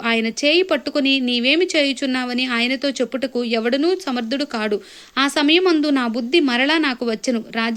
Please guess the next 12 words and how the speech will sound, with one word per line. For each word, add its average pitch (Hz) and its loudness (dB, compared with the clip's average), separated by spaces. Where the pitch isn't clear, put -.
సంబంధమగు 294 0
ప్రభావమును, 254 -2
నా 294 4
ఘనతయు, 311 2
నా 311 2
తేజస్సును 285 0
నాకు 269 -2
కలిగెను. 226 0
నా 233 0
మంత్రులను, 269 0
నా 262 -2
క్రిందియగు 311 0